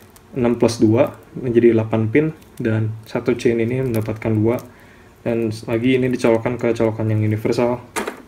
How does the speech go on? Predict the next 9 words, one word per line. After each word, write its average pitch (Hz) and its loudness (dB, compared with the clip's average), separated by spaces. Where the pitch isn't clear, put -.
Lalu 123 2
di 123 2
sini 127 0
Anda 123 0
juga 123 2
mendapatkan 120 -2
satu 117 -2
colokan 110 0
Molex. 107 -4